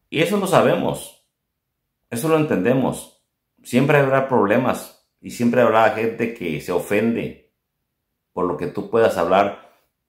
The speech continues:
de lo que tú crees de la religión, de lo que tú crees de la Biblia,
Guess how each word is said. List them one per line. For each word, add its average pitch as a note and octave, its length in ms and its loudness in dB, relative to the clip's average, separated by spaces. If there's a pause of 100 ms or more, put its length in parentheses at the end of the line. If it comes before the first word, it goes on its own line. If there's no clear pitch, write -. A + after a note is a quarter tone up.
(260)
de F2 80 -4
lo D#2 100 -4
que D2 120 -8
tú - 220 -8
crees A2 420 0
de D2+ 80 -6
la D2 120 -2
religión, G2 680 0
de F2+ 80 -4
lo E2+ 80 -2
que E2+ 80 -8
tú - 220 -12
crees G2+ 360 2
de F2+ 100 -2
la E2 120 2
Biblia, G2+ 540 0